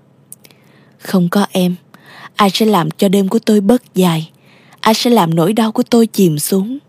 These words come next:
Không có em, tôi sẽ phải chờ bao lâu nữa cho đến khi em quay lại? Hay một người khác một lần nữa bước vào, rồi lại bỏ đi như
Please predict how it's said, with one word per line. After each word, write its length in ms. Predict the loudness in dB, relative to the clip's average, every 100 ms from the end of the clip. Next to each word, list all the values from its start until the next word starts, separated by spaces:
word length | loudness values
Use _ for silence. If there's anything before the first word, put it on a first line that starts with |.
| _ _ _ _ -20 -20 -20 -20 -2
Không 240 | 0 0
có 160 | -2 -4
em, 260 | 0 -2 -2 _ -20 -20 -2
tôi 100 | 0
sẽ 140 | 2 2
phải 180 | 0 0
chờ 220 | 0 2
bao 160 | 2
lâu 240 | 2 2 2
nữa 320 | 2 2 2 2
cho 100 | 2
đến 180 | 2
khi 160 | 0 0
em 180 | 2 0
quay 260 | 2 2
lại? 380 | 2 2 0 -4 _ _ _ -20 -20
Hay 160 | -4 0
một 300 | 0 -2 -2
người 160 | -2 -4
khác 360 | -6 -4 -4 _ -20 _ _ -2
một 200 | 0 2
lần 280 | 2 2 0
nữa 140 | -2
bước 260 | 0 -2 -2 -4
vào, 320 | -4 -4 -8 _ _ _ _ -8
rồi 240 | 0 2
lại 160 | 2 -2
bỏ 260 | -2 -2 -2
đi 160 | 0 0
như 280 | 0 0